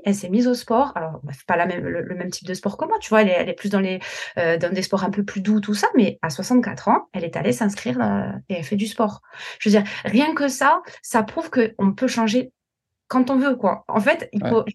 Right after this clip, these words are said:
Speaker 1: juste casser les murs, c'est tout. Casser les murs et se dire que tout est possible et, et tout est en nous, en fait.
Speaker 2: Ok, et, et comment, comment t'as, t'as fait, tu vois, pour ça ?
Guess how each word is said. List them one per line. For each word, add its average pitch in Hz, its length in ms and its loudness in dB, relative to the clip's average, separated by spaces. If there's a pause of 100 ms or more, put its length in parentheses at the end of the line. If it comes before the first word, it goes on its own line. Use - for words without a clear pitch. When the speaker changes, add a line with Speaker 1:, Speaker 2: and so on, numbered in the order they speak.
Speaker 1:
juste 330 140 -14
casser 247 300 2
les 247 100 8
murs, 247 320 8
c'est 220 160 -2
tout. 208 200 -6 (760)
Casser 220 260 2
les 220 120 4
murs 262 180 6
et 262 60 4
se 254 120 -4
dire 254 200 0
que 226 80 -4
tout 226 240 -4
est 247 40 2
possible 226 360 0
et, 202 160 2
et 202 100 -2
tout 262 180 -4
est 262 140 0
en 240 80 4
nous, 277 160 4
en 202 120 0
fait. - 260 -12 (1200)
Speaker 2:
Ok, 123 180 -4
et, 127 560 2
et 123 160 -2 (760)
comment, 147 360 2
comment 190 220 2
t'as, 127 260 2
t'as 123 160 -2
fait, 131 160 -4
tu - 100 -4
vois, 120 100 0
pour 120 140 -8
ça ? 135 220 -10